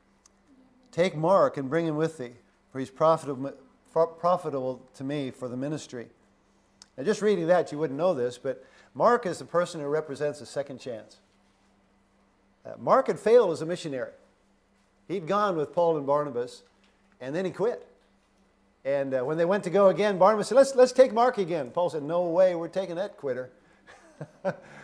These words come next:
And, uh, they, they had a disagreement, and, and they, they went their separate ways. But obviously, at this point, Mark had proved himself to be faithful. Uh, listen,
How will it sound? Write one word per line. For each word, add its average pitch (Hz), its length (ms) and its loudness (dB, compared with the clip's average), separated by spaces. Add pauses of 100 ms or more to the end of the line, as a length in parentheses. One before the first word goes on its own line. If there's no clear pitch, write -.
(300)
And, 156 320 -2
uh, 139 140 4 (280)
they, 160 220 6
they 165 180 4
had 175 140 6
a 165 40 -2
disagreement, 170 800 0
and, 131 160 -6 (320)
and 131 220 -4
they, 131 160 2
they 131 200 -2
went 160 220 -2
their 147 80 -4
separate 151 380 2
ways. 160 460 4 (540)
But 147 140 0
obviously, 160 880 0
at 135 140 -10
this 196 180 -2
point, 156 420 -6 (220)
Mark 170 380 -2
had 143 160 -10
proved 175 260 -10
himself 151 400 -8
to 127 80 -18
be 135 140 -10
faithful. 127 500 -12 (1200)
Uh, 123 120 -14
listen, 175 360 -4